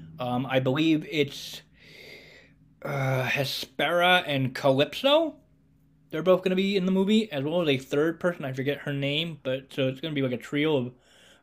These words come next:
villainesses. Uh, I really enjoyed the first Shazam movie. Um, very lighthearted, um, compared to, you know, the typical D C movie that you'd see. Um, so, yeah.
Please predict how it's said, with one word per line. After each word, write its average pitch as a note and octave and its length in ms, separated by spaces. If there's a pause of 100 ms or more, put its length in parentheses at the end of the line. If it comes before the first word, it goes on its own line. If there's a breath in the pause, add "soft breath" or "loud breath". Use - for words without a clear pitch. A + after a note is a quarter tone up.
villainesses. D#3 880 (460 soft breath)
Uh, C#3+ 540 (220)
I C#3+ 120
really G#3+ 320
enjoyed E3 320
the D#3 60
first D#3+ 260
Shazam C#3+ 340
movie. D#3 460 (280)
Um, A#2+ 520
very C#3+ 420
lighthearted, D3 840 (920)
um, C3 760
compared C#3 400
to, C3 340 (100)
you D#3+ 120
know, B2 180
the A#2+ 100
typical D3+ 360
D B2+ 200
C B2 100
movie B2 240
that C3 80
you'd B2 200
see. A2+ 380 (540 soft breath)
Um, A#2 600 (1300)
so, A#2+ 280
yeah. D#3+ 360